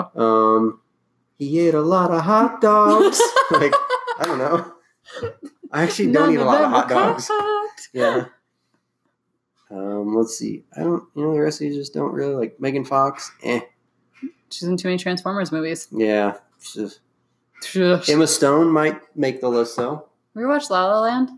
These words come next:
Speaker 1: No.
Speaker 2: Favorite movie. I mean, I just put that on my top
Speaker 1: Ugh.
Speaker 2: three of
Speaker 1: Ariana
Speaker 2: movies.
Speaker 1: Grande. I look at her and I can just tell she smells bad.
Speaker 2: I don't love that you hate on her so much.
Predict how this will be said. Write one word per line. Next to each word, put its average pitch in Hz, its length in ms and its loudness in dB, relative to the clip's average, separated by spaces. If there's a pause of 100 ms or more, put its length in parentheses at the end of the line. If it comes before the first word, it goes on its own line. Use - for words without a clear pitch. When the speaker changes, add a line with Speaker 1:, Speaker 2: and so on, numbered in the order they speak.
(400)
Speaker 1:
No. - 460 -2
Speaker 2:
Favorite 170 280 -2
movie. 156 300 -10 (1600)
I 226 40 -6
mean, 226 240 -4
I 226 80 -2
just - 200 -14
put 247 100 -10
that 247 100 2
on 202 100 -2
my 190 100 -6
top 190 280 -2
Speaker 1:
Ugh. 123 140 2
Speaker 2:
three 180 300 -6
of - 120 -14
Speaker 1:
Ariana 135 400 4
Speaker 2:
movies. 101 140 0
Speaker 1:
Grande. 117 340 4
I 107 180 4
look 147 240 4
at 120 60 -2
her 107 140 2
and 104 100 2
I 104 80 2
can 101 100 -2
just 95 200 -8
tell 98 180 0
she 110 160 -6
smells 101 420 -4
bad. 101 320 -2 (400)
Speaker 2:
I 262 100 -2
don't 349 160 0
love 370 160 -2
that 330 80 -6
you 320 120 -6
hate 285 160 -2
on 269 100 -2
her - 160 -8
so - 140 -14
much. 339 220 -14